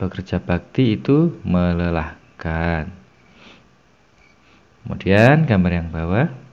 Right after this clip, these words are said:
"Ayo kita ikut bergotong royong membersihkan lingkungan." Kemudian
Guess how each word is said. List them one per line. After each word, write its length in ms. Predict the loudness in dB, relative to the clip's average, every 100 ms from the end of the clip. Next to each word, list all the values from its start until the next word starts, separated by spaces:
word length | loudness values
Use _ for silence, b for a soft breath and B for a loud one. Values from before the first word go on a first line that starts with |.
| _ _ _ _ _ _ _ -20 -20 B B B B B B B
"Ayo 160 | 4 4
kita 320 | 4 2 2
ikut 240 | 2 -2 0
bergotong 480 | 0 2 2 2
royong 320 | 4 4 2 2
membersihkan 640 | 0 -2 -4 -4 0 0
lingkungan." 880 | 0 0 0 2 2 2 0 -4 -8 -20 -20 -16
Kemudian 880 | -14 -12 -6 0 4 4 2 0